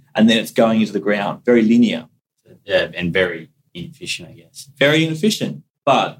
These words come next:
Speaker 1: if you were to think about that being like in a natural cycle where there's no such thing as waste, right? We look out our window here and we see these plants growing. There's leaves that are gonna grow. They're eventually gonna die. They're gonna fall back to the soil. Those nutrients are gonna return back to the soil,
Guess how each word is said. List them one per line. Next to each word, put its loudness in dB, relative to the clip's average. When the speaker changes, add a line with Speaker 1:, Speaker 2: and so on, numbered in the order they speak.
Speaker 1:
if -2
you 6
were 4
to 0
think -2
about 0
that -4
being 0
like 2
in -2
a 0
natural 0
cycle -2
where 0
there's -4
no 2
such -4
thing 0
as 0
waste, -6
right? 0
We 2
look 2
out 2
our 0
window 4
here -2
and 4
we 0
see 0
these -2
plants -2
growing. 2
There's -2
leaves 4
that 0
are 0
gonna 2
grow. 2
They're 2
eventually -2
gonna -4
die. 2
They're 0
gonna -4
fall 0
back -2
to -12
the -4
soil. 2
Those 2
nutrients 4
are -4
gonna -4
return 2
back 0
to -18
the -8
soil, 0